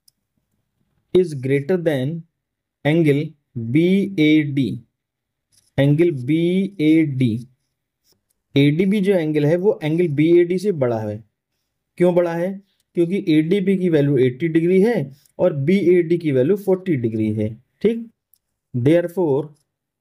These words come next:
अब लिखेंगे therefore, therefore,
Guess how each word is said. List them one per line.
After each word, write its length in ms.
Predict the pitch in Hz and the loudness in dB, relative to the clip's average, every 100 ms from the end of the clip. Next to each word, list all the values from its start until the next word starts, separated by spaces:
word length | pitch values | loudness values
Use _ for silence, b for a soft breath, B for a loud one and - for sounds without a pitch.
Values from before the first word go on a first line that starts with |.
| _ | _
अब 120 | 143 135 | -8 -6
लिखेंगे 300 | 120 147 139 | -2 0 2
therefore, 540 | 120 120 120 165 135 139 160 _ _ _ _ _ _ _ _ _ _ _ _ _ _ _ - | 2 0 0 0 0 0 -6 _ _ _ _ _ _ _ _ _ _ _ _ _ _ _ 0
therefore, 520 | 131 156 135 - 107 | 2 4 0 -4 -12